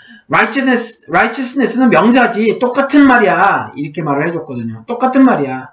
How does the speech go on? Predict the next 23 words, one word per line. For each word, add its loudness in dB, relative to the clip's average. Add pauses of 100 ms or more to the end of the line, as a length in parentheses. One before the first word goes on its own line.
(460)
네가 4
의를, 0
의롭게 2
살았더라면, -2 (840)
네가 2
바르게 0
행동했더라면, 0 (240)
그러면 4
여기서 2
뭐라고 4
말했니? 2 (280)
믿음이 4
뭐야? 4
믿음이. 0 (440)
"의인은 4
오직 2
믿음으로 4
살리라." 2
믿음으로 2
구원을 4
받는 4
거잖아. 2
이신칭의. 2